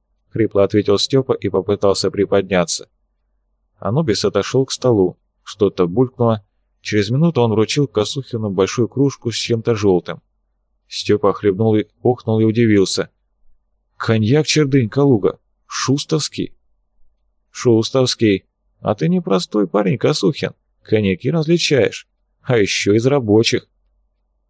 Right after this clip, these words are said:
Объясняться Степа не стал. Теперь солнечный напиток окончательно ассоциировался у него с близкой смертью. Пил он медленно, подражая белому гаду Арцеулову.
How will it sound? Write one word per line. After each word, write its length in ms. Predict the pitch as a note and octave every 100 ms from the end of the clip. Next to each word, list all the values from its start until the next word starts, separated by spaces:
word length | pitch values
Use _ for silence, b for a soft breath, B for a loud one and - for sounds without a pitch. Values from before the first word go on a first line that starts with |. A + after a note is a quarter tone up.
| _ _ _ _ _ _
Объясняться 680 | - G2 G#2+ - E3 F#3 C3
Степа 360 | A#2 A2 G#2 A2
не 80 | C3
стал. 400 | - - E2 - _ _ _ _
Теперь 320 | - F#2 C3+
солнечный 540 | - G#2+ G#2 G2 - G2
напиток 500 | F#2+ - C3 - -
окончательно 600 | - - G2+ - A#2 - G2
ассоциировался 760 | - G2+ A2 A#2 G#2+ G#2 G2
у 120 | -
него 180 | G2+ G2+
с 60 | F#2
близкой 380 | G#2 F#2+ G#2+
смертью. 520 | G#2 G#2+ G2 F#2 - - _ _ _ _ _ _ _
Пил 220 | - F3+
он 220 | - D3 G#2+
медленно, 520 | G#2 G2+ G2 G2 F2 _ _ _
подражая 540 | G#2 G2+ G2+ A#2 A#2
белому 420 | G2 G#2+ G#2 G#2 G#2
гаду 340 | G2+ G2 G2+
Арцеулову. 760 | G#2 - A#2 A2 G#2 F2 -